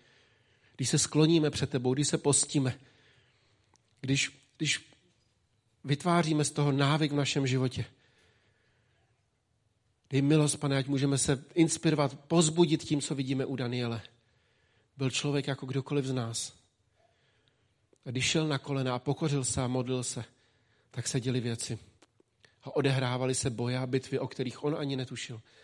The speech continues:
Bože, já se modlím za to, aby jsme mohli prohlédnout,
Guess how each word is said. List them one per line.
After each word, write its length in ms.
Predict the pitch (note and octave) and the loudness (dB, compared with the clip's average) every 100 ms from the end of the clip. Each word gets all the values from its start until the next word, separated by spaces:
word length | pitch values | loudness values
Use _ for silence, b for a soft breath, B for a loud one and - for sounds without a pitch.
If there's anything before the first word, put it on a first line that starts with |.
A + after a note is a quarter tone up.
| b b b b b b b b b _ _ _ - _ _ _ _ _ - | b b b b b b b b b _ _ _ -20 _ _ _ _ _ -4
Bože, 200 | C3 C3 | -2 0
já 140 | C#3 | -2
se 120 | C3+ C3+ | -2 -2
modlím 340 | C3+ C#3 D3 | -2 0 0
za 100 | B2+ | -2
to, 160 | B2 G#2+ _ _ _ _ _ _ _ - - | -6 -12 _ _ _ _ _ _ _ -20 -12
aby 120 | - | -6
jsme 120 | - | -2
mohli 320 | A#2 A#2+ C3 - - - - - _ | 2 6 4 4 -8 -20 -20 -20 _
prohlédnout, 720 | - C#3+ D3+ D#3+ C#3 B2+ B2 | 4 6 6 4 4 2 0